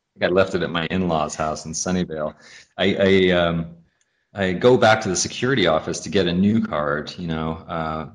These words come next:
schlepping in there, feeling like an idiot. And the, the security guard makes me feel,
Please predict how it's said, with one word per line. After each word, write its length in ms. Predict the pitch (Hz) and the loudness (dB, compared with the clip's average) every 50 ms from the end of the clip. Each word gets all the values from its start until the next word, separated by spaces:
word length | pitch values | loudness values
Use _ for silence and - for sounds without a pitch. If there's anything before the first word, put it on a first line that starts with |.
| - | -14
schlepping 640 | - - - - - 92 92 92 90 - 87 87 85 | -10 -6 -2 -2 0 2 2 0 0 -2 -6 -4 -2
in 100 | 85 85 | -2 0
there, 340 | 82 82 80 80 80 78 80 | 2 2 2 2 2 0 -4
feeling 320 | - - 90 85 85 85 | -10 -10 -8 -6 -4 -2
like 160 | 82 82 82 82 | -2 -2 -4 -4
an 100 | 73 - | -6 -4
idiot. 380 | 87 87 87 82 85 80 80 | -2 0 2 2 2 0 0
And 160 | 87 90 87 | -2 -2 -2
the, 320 | 85 85 85 82 78 82 - | 0 0 -2 -2 -4 -10 -4
the 260 | - 143 - - - | -4 -4 -2 -2 -6
security 360 | 120 - - 110 135 135 117 90 | -6 -6 -6 -2 0 0 0 2
guard 340 | 90 95 90 92 87 87 | 0 0 0 0 -2 -4
makes 260 | 98 95 - - - - | -6 -10 -10 -14 -10 -8
me 80 | 95 | -8
feel, 480 | 90 - - 101 95 90 90 90 85 | -8 -6 -6 -2 -2 0 0 0 -2